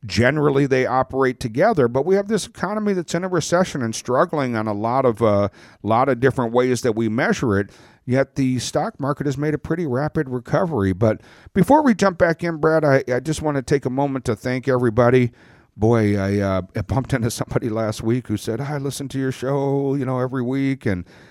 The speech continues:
I'm, I'm just so flattered when that happens. I mean, we talk about being an education first firm, and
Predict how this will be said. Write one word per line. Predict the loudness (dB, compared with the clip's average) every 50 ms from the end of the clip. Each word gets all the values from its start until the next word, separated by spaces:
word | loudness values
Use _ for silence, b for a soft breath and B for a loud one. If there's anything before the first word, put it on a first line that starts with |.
| B B B -2
I'm, | -2 -2 -2 -4 -4
I'm | -4 -2
just | 0 0 0 2 2
so | 0 0 0
flattered | -2 -4 -2 0 0 2 0 0 -2
when | -2 -2 -4 -4
that | -4 -4 -4 -2
happens. | -2 -2 -4 -4 -4 -6 -8 -6 -4 -6
I | -4
mean, | -2 -2 -2 -2
we | -2 -4
talk | -2 -2 -2 -2 -2 -2
about | -2 -2 0 -2 -2 -2 -4
being | -4 -4 -4 -4
an | -4 -2
education | -4 -4 -4 -6 -8 -4 -2 -4 -2 -2 -6 -8 -8
first | -4 -4 -2 -2 -2 -4 -6
firm, | -4 -4 -2 -2 -2 -4 -4 -4 -4
and | -4 -6 -6 -8 -12